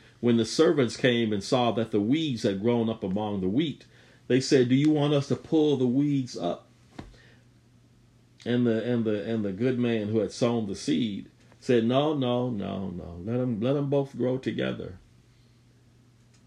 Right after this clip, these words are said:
until it, until such a time that I, I decide."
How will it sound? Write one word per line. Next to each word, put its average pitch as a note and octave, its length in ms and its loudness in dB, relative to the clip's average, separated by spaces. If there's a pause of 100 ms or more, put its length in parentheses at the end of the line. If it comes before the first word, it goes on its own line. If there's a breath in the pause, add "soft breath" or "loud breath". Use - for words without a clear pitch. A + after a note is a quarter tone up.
(280)
until G2 640 -4 (220)
it, G2+ 240 -8
until F#2+ 420 -2
such G#2 300 -6
a G2 60 -8
time F#2 340 -4
that F2 120 -6
I, F#2+ 360 -6
I - 20 -6
decide." F2+ 520 -8